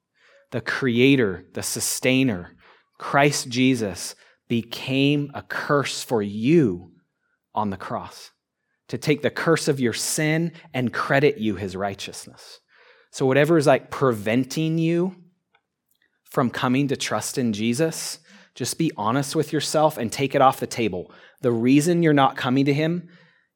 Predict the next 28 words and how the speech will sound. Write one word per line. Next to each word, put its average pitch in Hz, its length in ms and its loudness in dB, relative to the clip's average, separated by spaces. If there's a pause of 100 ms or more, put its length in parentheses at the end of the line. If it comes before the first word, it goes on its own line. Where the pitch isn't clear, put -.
isn't 143 380 2
because 127 720 0 (460)
he's 107 220 -6
not 101 320 -4
good. 82 280 -14 (680)
He's 135 240 0
proven 127 380 2
for 110 200 -4
all 127 260 8
time 127 360 2
at 104 80 -6
the - 60 -16
cross, - 540 -2 (300)
he 160 300 0
is 110 220 0 (220)
tremendously 120 840 0
more 120 260 4
than 135 100 2
we 120 100 0
can 110 140 -8
hope 117 320 -4
for, 101 220 -4
imagine, 101 460 -4
good 117 520 2 (280)
and 98 200 -6
gracious 98 760 -4 (240)
and 90 160 -12
kind. 82 520 -14